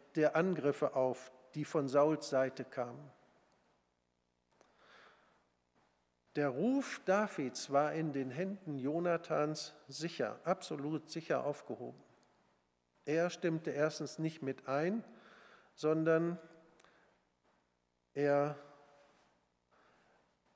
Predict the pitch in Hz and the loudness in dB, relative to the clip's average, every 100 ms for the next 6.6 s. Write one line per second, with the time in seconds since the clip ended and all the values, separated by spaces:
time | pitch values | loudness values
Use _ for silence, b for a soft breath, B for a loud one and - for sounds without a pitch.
0 | _ _ - 123 151 175 - 170 208 196 | _ _ -6 0 2 2 2 2 2 -4
1 | 143 196 185 147 151 170 160 139 139 127 | -4 -4 -2 -2 0 0 -2 -4 -4 0
2 | 139 160 165 - - 147 156 - - - | 2 2 -2 -8 -6 -6 -6 -10 -20 -20
3 | _ 131 139 160 147 165 165 131 - - | _ -8 -2 -2 0 -2 -2 -10 -14 -10
4 | 120 135 143 _ _ _ _ _ _ _ | -10 -10 -16 _ _ _ _ _ _ _
5 | B B B B B 147 147 139 160 160 | B B B B B -4 -2 0 2 2
6 | 156 151 139 143 143 | 0 0 2 2 -2